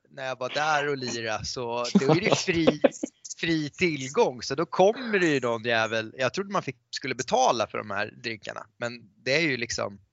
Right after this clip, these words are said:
Speaker 1: de är ju gratis, eller gratis, för att man spelar ju till slut ganska mycket sämre när man får i sig för mycket. Så att huset tjänar ju på det. Så
Speaker 2: Men
Speaker 1: att det
Speaker 2: där är ju en
Speaker 1: finns
Speaker 2: sak man kan ta med sig också. Man kan ju, man kan ju gärna bjuda på någon också. Skicka in någon till motståndaren.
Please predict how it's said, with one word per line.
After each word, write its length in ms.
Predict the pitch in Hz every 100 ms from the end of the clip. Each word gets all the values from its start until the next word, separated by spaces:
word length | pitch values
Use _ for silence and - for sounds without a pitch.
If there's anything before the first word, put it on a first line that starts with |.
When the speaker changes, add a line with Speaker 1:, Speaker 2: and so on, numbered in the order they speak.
| _ _ - _
Speaker 1:
de 120 | 131
är 40 | 165
ju 60 |
gratis, 520 | 120 185 147 - - -
eller 140 | 110 -
gratis, 600 | 123 80 78 - - - -
för 60 |
att 120 | 131
man 140 | 131 127
spelar 400 | - 131 123 160
ju 60 |
till 140 | 143 123
slut 300 | 117 113 -
ganska 300 | 127 107 120
mycket 240 | 117 -
sämre 380 | 143 147 113 110
när 80 | 110
man 120 | 110
får 120 | -
i 80 | 110
sig 260 | - 110 107 -
för 60 | 139
mycket. 340 | 139 - - - -
Så 120 | -
att 160 | - _
huset 380 | 139 131 131 -
tjänar 320 | 131 120 135
ju 80 | 143
på 160 | -
det. 100 | - _ _ - - - - - - -
Så 120 | 127
Speaker 2:
Men 80 | 123
Speaker 1:
att 40 |
det 60 | 143
Speaker 2:
där 60 |
är 40 | 214
ju 80 |
en 60 | 233
Speaker 1:
finns 100 | 160
Speaker 2:
sak 60 | 147
man 100 | 135
kan 160 | 139
ta 100 | 139
med 220 | 131 131 127
sig 120 | 147
också. 200 | 190 131
Man 140 | 117
kan 140 | 113 127
ju, 340 | 127 127 127
man 160 | 123 123
kan 100 | 127
ju 60 |
gärna 180 | 120 143
bjuda 320 | 165 160 160
på 120 | 196 123
någon 180 | 113
också. 300 | 110 - - - _ _ _ _ _ _ _ -
Skicka 200 | 123 135
in 120 | 165
någon 140 | 131
till 120 | 117 120
motståndaren. 580 | 113 - 104 104 -